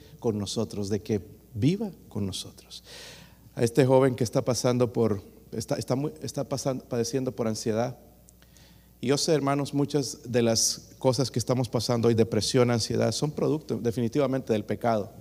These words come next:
¿verdad? Y nos afectan, nos afectan a todos.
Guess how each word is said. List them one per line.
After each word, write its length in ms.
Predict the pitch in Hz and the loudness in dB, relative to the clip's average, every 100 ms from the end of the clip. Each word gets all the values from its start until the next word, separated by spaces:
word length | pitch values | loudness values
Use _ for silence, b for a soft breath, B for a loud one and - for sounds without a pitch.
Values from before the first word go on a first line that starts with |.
| - | -14
¿verdad? 220 | 110 113 | -6 -2
Y 40 | 117 | -2
nos 180 | 110 113 | -4 -6
afectan, 460 | - 131 127 113 - B B | -2 -2 -2 -12 -14 B B
nos 120 | - 135 | 0 2
afectan 420 | 131 175 170 143 | 2 0 -2 -4
a 60 | |
todos. 580 | 131 127 110 - - - | -2 0 0 -4 -16 -20